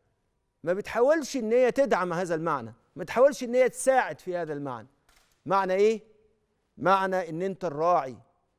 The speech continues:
معنى إن أنت المسؤول. فلما ما بتعملش ده بتبقى مشكلة. الصفة السابعة بقى إن هي تكون فيها إن هي إيه بقى؟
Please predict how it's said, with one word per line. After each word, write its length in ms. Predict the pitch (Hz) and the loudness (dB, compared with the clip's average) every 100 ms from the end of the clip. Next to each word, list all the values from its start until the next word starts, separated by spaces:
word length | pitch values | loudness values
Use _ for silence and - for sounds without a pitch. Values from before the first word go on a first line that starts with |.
| _ _ | _ _
معنى 460 | 120 185 185 180 165 | -4 -2 -2 -4 -4
إن 160 | 160 | -4
أنت 400 | 196 208 208 190 - 151 | -4 0 0 0 -4 -10
المسؤول. 680 | 170 165 - 202 185 135 113 _ _ _ _ _ | -8 -6 -6 -4 -4 -4 -8 _ _ _ _ _
فلما 260 | 147 185 185 | -2 0 0
ما 60 | |
بتعملش 420 | 175 190 233 233 | -2 0 0 0
ده 280 | 202 165 285 - | 0 -2 -2 -8
بتبقى 320 | 190 160 196 | -14 -8 -6
مشكلة. 400 | 196 - 208 143 - _ _ _ | -6 -4 -2 -4 -6 _ _ _
الصفة 320 | - 339 320 | -2 0 2
السابعة 420 | 302 - 311 254 | 0 2 2 2
بقى 180 | 220 269 | 0 0
إن 100 | 233 | 0
هي 120 | 240 | -2
تكون 220 | 247 247 240 | -4 -6 -8
فيها 400 | 226 240 220 208 _ _ _ _ _ _ _ _ _ - | -2 0 0 0 _ _ _ _ _ _ _ _ _ -12
إن 120 | 165 | -2
هي 180 | 196 233 | 2 4
إيه 180 | 226 226 | 6 4
بقى؟ 280 | 202 175 | 4 0